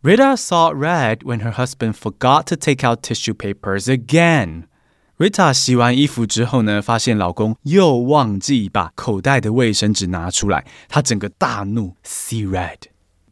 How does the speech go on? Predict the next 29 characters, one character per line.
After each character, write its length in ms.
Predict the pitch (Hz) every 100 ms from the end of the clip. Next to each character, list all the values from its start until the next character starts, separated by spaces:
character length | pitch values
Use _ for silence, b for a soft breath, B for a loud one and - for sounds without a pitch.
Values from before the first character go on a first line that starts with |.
| _ _
话 160 | _ 247
说， 240 | - 220
刚 160 | 208 208
刚 160 | 214 214
为 140 | 226
了 100 | 165
帮 240 | 147 165
助 140 | 160 156
你 120 | 110
记 200 | - 143
得 180 | 110 107
see 500 | - - 135 139 131
red 300 | 131 135 113 -
是 220 | - 131
发 380 | - - 104 104
怒， 280 | 113 107 - b b
我 100 | b
说 180 | 127 165
那 80 | 180
是 160 | 170 170
像 260 | 175 147
斗 280 | 131 190 165
牛 320 | 117 107 107
看 300 | - 160 127
见 240 | 110 123 107
红 280 | - 95
布 240 | 98 123 113
抓 360 | - 120 117
狂。 280 | 127 101 85